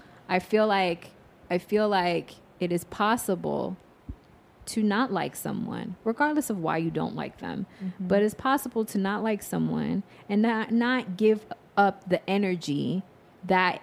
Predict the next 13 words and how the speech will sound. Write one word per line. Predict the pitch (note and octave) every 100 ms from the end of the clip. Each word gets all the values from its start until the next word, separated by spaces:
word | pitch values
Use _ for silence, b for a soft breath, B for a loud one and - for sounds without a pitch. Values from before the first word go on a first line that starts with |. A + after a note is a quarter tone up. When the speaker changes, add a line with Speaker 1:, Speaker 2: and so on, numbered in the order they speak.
| -
Speaker 1:
is | F#3+ -
keeping | - C4+ A#3+ G3 F#3
you | F3 F3 -
imprisoned | F#3+ F3+ - A#3+ A3 E3 -
in | F3+
yourself. | E3+ D#3+ - C#3+ B2 -
You | G#3 G3+
don't | A3 A3+
Speaker 2:
Mm-hmm. | -
Speaker 1:
have | G#3 F3
to | -
do | E3 E3+
that. | F3 - -